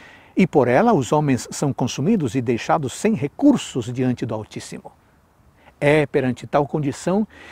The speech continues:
que o salmista se rende, reconhecendo que a ira do Senhor é retida.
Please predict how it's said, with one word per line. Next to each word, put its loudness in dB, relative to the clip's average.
que 0
o 6
salmista 2
se -4
rende, -4
reconhecendo 0
que -10
a -6
ira 2
do -4
Senhor -4
é -2
retida. -4